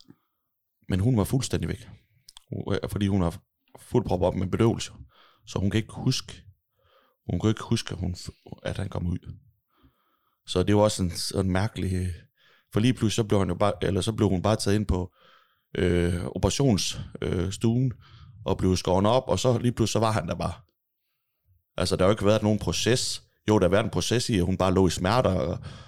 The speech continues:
og vred sig og sådan noget, hvor jeg sad, "Okay, skal jeg holde dig i hånden? Øh, nej, det skulle jeg ikke, og skal jeg være til stede?" Nå, men så gik jeg ud på gangen, og så, "Nå, men jeg er også sulten," så lavede jeg en portion mad og sådan noget.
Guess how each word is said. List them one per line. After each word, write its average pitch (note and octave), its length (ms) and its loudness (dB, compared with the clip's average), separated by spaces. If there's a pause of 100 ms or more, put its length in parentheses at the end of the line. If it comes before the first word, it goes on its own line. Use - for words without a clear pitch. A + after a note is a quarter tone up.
(140)
og F2+ 100 -4
vred A2+ 200 4
sig - 100 -4
og F#2 60 -2
sådan F#2 180 0
noget, F2 180 4
hvor F#2+ 100 2
jeg F2+ 140 4
sad, G#2+ 180 2
"Okay, G#2 280 2 (380)
skal - 140 0
jeg G2 60 4
holde F#2+ 180 4
dig F#2 80 6
i - 20 6
hånden? A#2 280 4
Øh, E2+ 260 2
nej, G2+ 160 0
det A#2+ 120 -2
skulle F2+ 200 -2
jeg G2 60 4
ikke, A#2+ 160 0
og E2+ 140 -2 (460)
skal - 140 -2
jeg G2 80 4
være F2+ 80 4
til E2 120 -4
stede?" B2+ 280 2
Nå, G#2+ 100 2
men F#2+ 80 0
så A#2+ 100 -4
gik A2 160 -6
jeg F#2+ 80 4
ud G#2+ 80 4
på F2 100 0
gangen, G2 280 2
og E2+ 180 0
så, G2 280 2 (360)
"Nå, F#2 60 4
men G#2 60 4
jeg A2 60 6
er G#2+ 40 8
også G#2+ 120 2
sulten," C#3 240 0
så F2 140 -2
lavede G#2+ 220 4
jeg E2+ 60 2
en E2 60 -4
portion F#2+ 300 0
mad A2+ 240 6
og E2+ 60 4
sådan - 160 -2
noget. F2+ 180 0